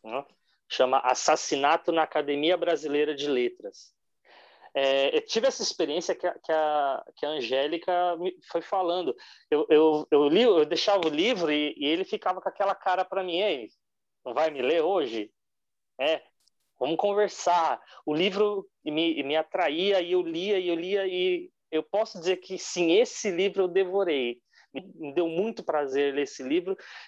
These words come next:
e foi difícil porque eu não consegui depois ter uma experiência igual. Curiosamente, na mesma época, saiu a, teve aquele boom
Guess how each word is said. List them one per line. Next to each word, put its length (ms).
e 80
foi 240
difícil 540
porque 200
eu 60
não 140
consegui 400
depois 340
ter 100
uma 60
experiência 600
igual. 340
Curiosamente, 800
na 120
mesma 540
época, 520
saiu 840
a, 200
teve 180
aquele 240
boom 480